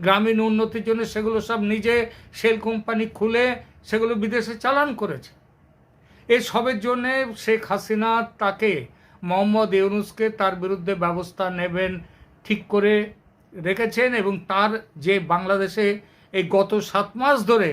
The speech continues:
বাংলাদেশে যা চলেছে, তার বিচারের ভার, তার বিচারে তার শাস্তি পাওয়া উচিত। সুতরাং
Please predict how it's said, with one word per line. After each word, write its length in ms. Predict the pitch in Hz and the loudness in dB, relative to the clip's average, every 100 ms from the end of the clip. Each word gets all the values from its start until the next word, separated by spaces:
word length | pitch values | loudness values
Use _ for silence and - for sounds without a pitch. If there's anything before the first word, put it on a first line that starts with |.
| 123 _ _ _ _ - | -4 _ _ _ _ -8
বাংলাদেশে 680 | 160 190 196 202 196 185 208 170 | -2 0 0 0 0 0 0 2
যা 100 | 175 190 - | 2 2 2
চলেছে, 460 | 208 262 262 202 165 117 _ _ _ _ - | 4 4 4 0 -2 -4 _ _ _ _ -6
তার 220 | 196 196 180 147 | 0 0 -2 -6
বিচারের 500 | 185 175 208 196 208 170 131 | -6 -2 0 2 0 -2 2
ভার, 240 | 196 175 - _ _ _ - | 2 2 -2 _ _ _ 0
তার 180 | 208 202 165 | 0 0 -4
বিচারে 400 | 180 202 196 180 131 - | -2 0 0 0 -2 -6
তার 120 | 175 - | -4 -2
শাস্তি 300 | 180 - 190 | -4 -4 0
পাওয়া 200 | 180 180 175 | 4 4 2
উচিত। 260 | 170 214 226 _ _ _ _ _ _ _ _ _ _ _ | -2 -6 -10 _ _ _ _ _ _ _ _ _ _ _
সুতরাং 440 | - 240 233 233 | 0 2 4 2